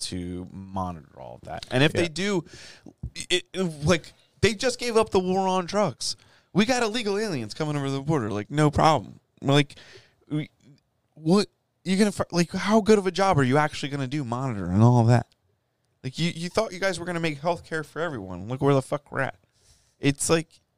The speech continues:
Speaker 1: the diabetes insulin medication is more expensive than this, like, corona vaccine, but more people are dying from that shit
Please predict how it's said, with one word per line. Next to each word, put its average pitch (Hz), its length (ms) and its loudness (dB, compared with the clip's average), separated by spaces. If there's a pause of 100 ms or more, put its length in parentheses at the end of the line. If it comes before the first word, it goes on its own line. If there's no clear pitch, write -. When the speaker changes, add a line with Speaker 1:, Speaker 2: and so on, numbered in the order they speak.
(180)
Speaker 1:
the 156 180 2
diabetes 180 640 0
insulin 180 440 0
medication 127 560 -2
is 131 100 -4
more 151 200 4
expensive 143 500 -2
than 131 160 0
this, 127 200 -2
like, 120 200 -2
corona 143 340 -2
vaccine, 101 520 0
but 101 120 -2
more 127 180 -2
people 135 280 2
are 123 80 6
dying 117 380 -2
from 110 200 -8
that 127 200 -2
shit 95 300 -2